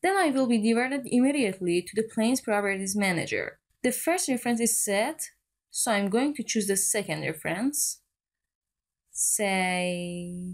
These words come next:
this plane here. You see this is fully defined, green. Notice it's perpendicular to your first reference and also tangential to the surface.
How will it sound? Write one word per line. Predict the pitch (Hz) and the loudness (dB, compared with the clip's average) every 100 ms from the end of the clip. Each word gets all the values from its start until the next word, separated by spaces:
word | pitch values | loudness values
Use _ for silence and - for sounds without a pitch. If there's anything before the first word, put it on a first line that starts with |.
| - | -2
this | 208 - | -2 -2
plane | 196 180 | -4 -4
here. | 175 185 294 - _ _ - - _ | -4 -4 -6 -12 _ _ -20 -20 _
You | 233 226 | 2 4
see | - 240 | 2 -2
this | 196 | -2
is | 202 196 | -4 -2
fully | 190 196 202 | 0 0 0
defined, | 190 180 185 277 - | -2 -2 0 -2 0
green. | 185 196 294 392 _ _ _ _ _ _ _ - | 0 0 -2 -4 _ _ _ _ _ _ _ 2
Notice | 254 226 226 - | 4 4 2 -2
it's | - - - | -4 -4 -2
perpendicular | 254 240 302 320 - 180 165 165 202 | 0 2 2 2 2 2 4 2 0
to | - | -2
your | 196 175 | 0 0
first | 175 233 254 | -2 -4 -2
reference | 202 190 175 175 | -4 -2 -2 -2
and | - 196 190 - | -2 -2 -2 0
also | 262 311 311 - 190 196 226 277 - _ _ - | 2 2 0 0 0 0 -2 -6 -14 _ _ -2
tangential | 254 226 220 262 220 - 160 | 4 4 4 2 2 0 0
to | 165 | 0
the | 165 | 2
surface. | - 202 170 - - - - - | 0 0 -2 -4 -4 -2 -2 -6